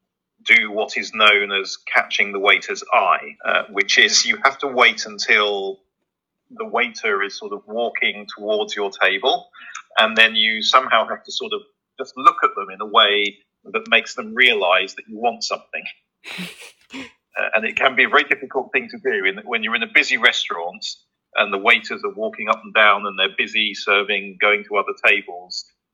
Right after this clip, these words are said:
um, and you're trying to sort of get their attention. But as I say, it's considered rude to actually shout at the waiter. Um, uh, so, so you have to sort of just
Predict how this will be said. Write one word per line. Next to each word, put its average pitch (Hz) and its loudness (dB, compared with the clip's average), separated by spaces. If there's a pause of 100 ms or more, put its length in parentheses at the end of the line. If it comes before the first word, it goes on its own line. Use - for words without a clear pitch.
(160)
um, 90 0
and 98 -10
you're 113 -2
trying 104 4
to - -12
sort 98 -10
of 98 -10
get 107 2
their 101 0
attention. 107 -4 (580)
But - -2 (200)
as - -8
I 107 6
say, 95 6
it's - -4
considered 110 -4
rude 101 -2 (140)
to 101 4
actually - 2
shout 101 2
at - -4
the - -16
waiter. 80 0 (640)
Um, 87 0 (100)
uh, 87 -2
so, - 4 (540)
so 98 -4
you 90 -2
have - 2
to 101 -2
sort 98 -2
of 98 -2
just - 4